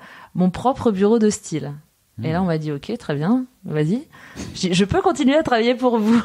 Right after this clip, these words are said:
Speaker 1: <laughs> en tant que directrice du style ? Non, non, c'est bon. Et le jour où, du coup, deux mois après, je dis, bah, du coup, je pars. Et là, on m'a dit, ah, bah, du coup, euh, tu vas continuer à travailler pour nous. J'étais là, super, j'attendais que ça.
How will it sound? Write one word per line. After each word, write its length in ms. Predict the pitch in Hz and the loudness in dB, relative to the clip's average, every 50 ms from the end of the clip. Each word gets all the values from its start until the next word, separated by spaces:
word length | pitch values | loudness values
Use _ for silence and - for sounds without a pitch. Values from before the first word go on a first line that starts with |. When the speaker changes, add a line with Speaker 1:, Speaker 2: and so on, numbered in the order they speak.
| - 247 | 2 2
Speaker 1:
<laughs> 140 | 226 233 240 | 2 2 2
en 120 | 190 190 | 0 0
tant 140 | 190 - 214 214 | 0 0 -2 -2
que 40 | 190 | 0
directrice 380 | 175 190 180 170 170 - 180 165 | 0 0 0 -2 -2 -6 -6 -6
du 120 | 170 180 | -4 -6
style ? 260 | 170 - - 254 311 349 339 - - - - 330 330 - - 254 240 196 147 - _ _ - - | -6 -6 -4 -4 -4 -4 -4 -10 -14 -12 -10 -10 -8 -8 -8 -8 -8 -10 -12 -14 _ _ -6 -2
Non, 140 | 196 214 | 0 2
non, 220 | 214 196 190 220 240 226 | 2 2 2 2 0 0
c'est 120 | 202 180 | -2 -4
bon. 200 | 165 165 185 196 | -2 0 0 0
Et 60 | 185 165 | 0 2
le 120 | 160 170 | 2 2
jour 220 | 175 208 240 226 | 2 2 2 2
où, 180 | 202 180 165 156 | 2 2 2 0
du 180 | 156 147 156 156 | -2 -4 -10 -10
coup, 140 | - - | -8 -6
deux 160 | 208 185 185 180 | -2 0 2 2
mois 160 | 190 185 170 | 4 2 2
après, 180 | 165 - 214 | 2 2 0
je 60 | 214 185 | 0 0
dis, 160 | 170 175 - - | -2 -4 -4 -4
bah, 160 | 143 147 147 | -4 -4 -4
du 120 | 143 156 | -4 -6
coup, 140 | - - 269 | -6 -4 0
je 100 | 247 247 | 0 0
pars. 540 | 190 - 165 151 185 285 294 226 180 180 170 _ _ - - - - _ _ _ _ - | 0 2 0 0 0 0 0 -2 -4 -4 -8 _ _ -20 -20 -20 -20 _ _ _ _ -8
Et 120 | - 156 151 | -4 -4 -2
là, 140 | 156 180 208 | 0 2 2
on 60 | 202 | 4
m'a 160 | 180 165 165 | 4 2 2
dit, 200 | 165 185 208 214 - - _ - | 2 0 0 0 -2 -6 _ -4
ah, 120 | - 226 226 | -2 0 2
bah, 120 | 196 190 180 | 2 2 0
du 180 | 165 170 180 | 0 -4 -6
coup, 300 | - - - 262 269 277 | -8 -6 -4 -2 2 2
euh, 520 | 254 202 180 175 170 165 160 160 160 165 175 175 - _ _ _ _ _ _ _ _ _ | 4 4 4 4 4 4 4 2 0 -2 -4 -8 -12 _ _ _ _ _ _ _ _ _
tu 220 | - - - 196 | -16 -8 -2 0
vas 80 | 196 196 | 0 0
continuer 380 | 196 214 214 202 - 214 226 | 2 0 0 2 4 4 4
à 60 | 247 240 | 2 2
travailler 260 | - 208 196 196 190 | 0 2 2 2 2
pour 160 | - 208 208 | 2 2 4
nous. 100 | 208 226 | 4 2
J'étais 160 | 220 - - | 0 -2 -6
là, 120 | 170 175 185 _ - | -8 -8 -10 _ -14
super, 420 | - - 202 - - 147 156 202 | -10 -10 -8 -4 -4 -2 -2 0
j'attendais 360 | 214 226 202 - 175 165 160 | 0 0 2 2 2 2 2
que 80 | - - | 0 -2
ça. 200 | - 147 190 | -2 -2 -2